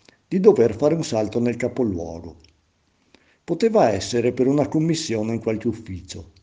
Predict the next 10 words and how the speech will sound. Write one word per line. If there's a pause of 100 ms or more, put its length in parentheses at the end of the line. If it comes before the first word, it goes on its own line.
(280)
un
acquisto
particolare (200)
o
per
recuperare
qualche
cosa
a
casa.